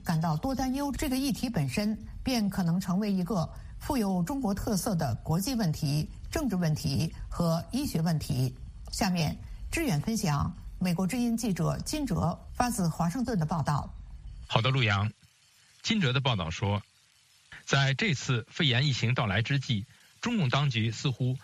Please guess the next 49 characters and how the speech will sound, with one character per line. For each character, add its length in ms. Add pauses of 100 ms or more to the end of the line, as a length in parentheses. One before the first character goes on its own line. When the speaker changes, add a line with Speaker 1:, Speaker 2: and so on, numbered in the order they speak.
(100)
Speaker 2:
没 120
有 140
采 220
取 260
强 300
力 120
的 280 (240)
封 240
口 200
措 200
施。 280 (360)
中 160
国 120
的 200
社 160
交 100
媒 160
体 180
上 300 (200)
可 120
以 140
看 240
到 240 (320)
中 140
国 120
公 200
众 180
发 200
布 180
的 220
文 220
字 160
和 160
图 240
片， 260 (380)
诉 220
说 320
和 220
显 340
示 300 (340)
北 160
京 220
和 160
辽 180
宁 160
等 220
地 260
医 120
院 320